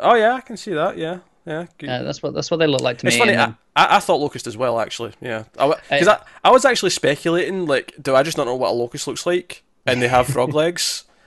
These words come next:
Speaker 1: And then, then, then I looked up, like, you know, just, like, stuff on the internet. I'm like, "No, no, I, I knew, no, I knew what a locust was. It's fine."
Speaker 2: Yeah, yeah, no.
Speaker 1: But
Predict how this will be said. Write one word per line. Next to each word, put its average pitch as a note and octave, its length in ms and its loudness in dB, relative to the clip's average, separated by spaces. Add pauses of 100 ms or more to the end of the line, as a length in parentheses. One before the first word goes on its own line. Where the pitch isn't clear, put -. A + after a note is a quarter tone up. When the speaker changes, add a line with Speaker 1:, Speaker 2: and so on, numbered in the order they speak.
(140)
Speaker 1:
And E4 200 2
then, C3 460 2 (160)
then, D3+ 200 2
then D#3+ 160 4
I D#3+ 40 6
looked D3+ 260 2
up, C3 160 -2
like, - 340 -10 (640)
you C#3+ 80 -6
know, G#2+ 160 -6 (600)
just, - 280 -10
like, B2+ 120 -4
stuff B2 220 -4
on A#2 60 -6
the A#2 40 -2
internet. A#2 300 -4
I'm A2+ 60 -4
like, A#2 100 -4
"No, B2 60 -4
no, A#2 80 -4
I, B2+ 340 0
I C#3+ 80 4
knew, D3 200 2
no, B2 280 -2
I A#2 120 0
knew C3 120 -2
what A#2 80 0
a G#2 40 -4
locust G#2+ 280 -10
was. G#2 120 -6
It's A2 100 -14
fine." G2+ 200 -12 (500)
Speaker 2:
Yeah, G2+ 220 0
yeah, G2 160 -4
no. G2+ 140 -2
Speaker 1:
But - 160 4